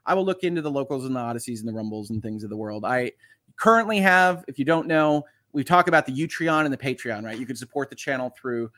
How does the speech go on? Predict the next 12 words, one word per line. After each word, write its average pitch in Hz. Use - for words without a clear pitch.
those 139
platforms. 131
The 143
Utreon 156
has 135
permission 135
and 117
does 127
mirror 127
my 120
YouTube 131
videos. 185